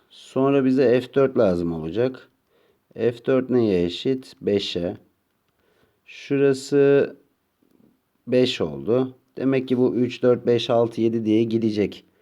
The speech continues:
Üçten başladık, yirmi ekledik. Yirmi üç mü olur? Üçten başladık, üç, dört, beş,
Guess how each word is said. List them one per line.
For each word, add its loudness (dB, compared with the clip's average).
Üçten 0
başladık, 0
yirmi 2
ekledik. -2
Yirmi -2
üç -6
mü -4
olur? -10
Üçten -2
başladık, 0
üç, -4
dört, 0
beş, -4